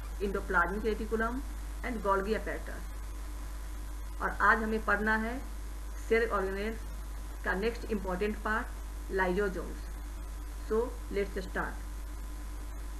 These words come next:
First topic of lysosome is introduction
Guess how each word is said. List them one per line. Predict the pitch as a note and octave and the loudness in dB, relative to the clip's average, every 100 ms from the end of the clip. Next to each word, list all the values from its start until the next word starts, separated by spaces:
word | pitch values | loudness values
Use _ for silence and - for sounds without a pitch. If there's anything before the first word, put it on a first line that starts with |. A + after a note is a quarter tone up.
| - | 0
First | A#3+ A#3+ - | 2 2 2
topic | G#3 A3+ A3 | 0 0 0
of | A3 G3+ F3+ | 0 0 2
lysosome | F3+ G#3 G#3 G#3+ A3+ | 2 2 2 0 0
is | A#3+ - - - - - | -2 -6 -6 -6 -6 -4
introduction | A#3+ A3 A3 F#3 F3+ - G#3+ C4+ | -2 2 4 2 0 -2 0 0